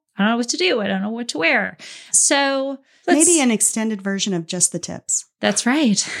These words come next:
Speaker 1: <laughs> That's right. Everything you need to know about hosting a house party. All right. So tip number one.
Speaker 2: I think you have to decide what kind of party you want to have.
Speaker 1: Yeah, totally.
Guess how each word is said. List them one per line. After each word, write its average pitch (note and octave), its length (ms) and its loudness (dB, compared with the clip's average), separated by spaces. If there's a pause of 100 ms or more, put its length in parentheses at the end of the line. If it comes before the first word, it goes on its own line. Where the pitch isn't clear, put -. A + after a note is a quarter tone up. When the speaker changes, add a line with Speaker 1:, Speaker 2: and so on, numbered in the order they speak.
Speaker 1:
<laughs> - 220 -20
That's A#3+ 280 0
right. A#3 360 0
Everything F4+ 500 -2
you B3+ 140 6
need A#3 220 0
to G#3+ 100 -4
know E3+ 400 -2
about D#3+ 300 -8
hosting F3+ 320 -6
a E3+ 40 -6
house D#3 280 -12
party. E3 460 -16 (800)
All D4+ 80 6
right. G#3 280 0
So G#3+ 680 2 (360)
tip F#4+ 220 -2
number C#4 260 -2
one. - 380 -4 (160)
Speaker 2:
I D4+ 100 0
think F#4+ 220 -2
you D#4 120 4
have B3 140 0
to A#3+ 100 -2
decide G3 440 0
what F#3 160 -6
kind G3 160 -2
of E3+ 80 -4
party D#3+ 280 -6
you D#3 120 -4
want - 160 -10
to D3 60 -10
have. - 300 -14 (440)
Speaker 1:
Yeah, C4 340 2 (140)
totally. E4+ 560 -2